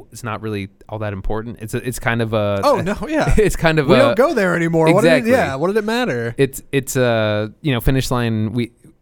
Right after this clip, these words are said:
Speaker 1: we created for ourselves, and we won our own race.
Speaker 2: Yeah.
Speaker 1: Um, so that's cool, and we pat ourselves on the back. But really, all the first man in space, first satellite, all, a lot of the first were really, uh, the Soviets. But it, you know, it's still a great human a-,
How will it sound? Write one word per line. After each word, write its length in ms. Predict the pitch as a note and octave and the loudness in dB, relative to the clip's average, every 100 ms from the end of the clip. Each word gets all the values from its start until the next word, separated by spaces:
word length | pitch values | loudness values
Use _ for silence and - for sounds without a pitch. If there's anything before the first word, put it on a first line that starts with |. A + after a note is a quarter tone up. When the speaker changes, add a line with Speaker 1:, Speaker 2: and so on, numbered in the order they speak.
| _ | _
Speaker 1:
we 180 | E3+ C3+ | -2 -2
created 340 | - B2+ A#2 | 0 -2 -2
for 120 | G#2+ G#2+ | -2 -2
ourselves, 480 | G#2+ A#2 G#2+ A2+ | 0 -2 -2 -2
and 120 | A2+ G2 | -6 -2
we 180 | B2 | -2
won 240 | A2+ A2+ G#2+ | 0 -2 0
our 180 | G#2 G#2 | 0 0
own 160 | G2 | 0
race. 480 | G#2 G2 F#2 - - _ | 0 -2 -4 -8 -12 _
Speaker 2:
Yeah. 280 | G#2 G#2 F#2 | -6 -4 -4
Speaker 1:
Um, 360 | F#2 E2+ E2+ F2 _ _ _ _ _ _ _ _ - C#3 | -6 -8 -10 -14 _ _ _ _ _ _ _ _ 0 0
so 220 | A#2 B2+ A#2+ | 2 2 2
that's 160 | A2+ | 0
cool, 140 | - C3 | -2 -2
and 80 | A2 | 0
we 40 | |
pat 200 | G#2 A2 | 0 -2
ourselves 320 | G2 G#2 G2 | -2 -4 -8
on 180 | G#2 G#2+ | -6 -6
the 60 | F#2+ | -4
back. 260 | G#2 G2 | -4 -4
But 180 | A2+ G#2 | -4 -4
really, 280 | C#3 C#3 B2+ | 0 0 2
all 180 | G#2+ A2+ | 0 0
the 220 | G2+ A#2+ | -2 -4
first 240 | G2+ B2 C3 | -2 -2 -2
man 200 | B2+ A#2+ | -2 -4
in 40 | |
space, 280 | - A#2 A2 | -4 -4 -4
first 240 | - G2+ | -6 -8
satellite, 460 | A#2 G2+ G2+ G2 G2+ | -4 -4 -2 -2 -4
all, 280 | G2 G2+ F2 | -4 -4 -4
a 40 | |
lot 160 | A2 A2+ | -2 -2
of 60 | G2+ | -2
the 100 | G2 | -8
first 380 | - G2 - | -6 -6 -4
were 120 | G#2 G2 | -4 -4
really, 640 | G2 G#2+ G#2 F#2 F#2+ F#2 | -6 -4 -2 -2 -4 -6
uh, 200 | G2 G#2 F2 | -6 -4 -4
the 100 | F#2+ | -6
Soviets. 460 | - F#2 D2+ D#2+ | -6 -6 -6 -8
But 140 | - D#3+ | -4 -2
it, 140 | D#3 | -2
you 100 | D3+ | -2
know, 200 | C#3+ C3 | 0 0
it's 160 | C3 - | -2 -2
still 260 | F#3 D3+ | 0 0
a 60 | B2 | 0
great 340 | A#2 A2+ G#2 | -2 -2 -4
human 320 | - B2 G#2 | -6 -6 -4
a-, 120 | F#2 | -4